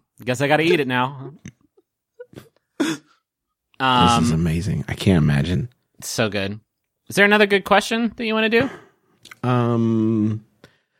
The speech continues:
Speaker 2: my office puts a one thousand piece puzzle in the break room
Speaker 1: Oh, man.
Speaker 2: for everyone to work on.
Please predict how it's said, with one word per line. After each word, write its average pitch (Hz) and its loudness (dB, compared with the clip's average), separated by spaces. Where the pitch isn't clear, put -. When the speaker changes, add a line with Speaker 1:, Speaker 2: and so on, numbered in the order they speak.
Speaker 2:
my 135 2
office 143 0
puts - -2
a 123 4
one 123 2
thousand 135 2
piece 139 0
puzzle 143 2
in 123 4
the 120 2
break 135 0
room 92 2
Speaker 1:
Oh, 120 -8
man. 95 -16
Speaker 2:
for 104 -2
everyone 123 4
to 120 2
work 107 0
on. 82 -4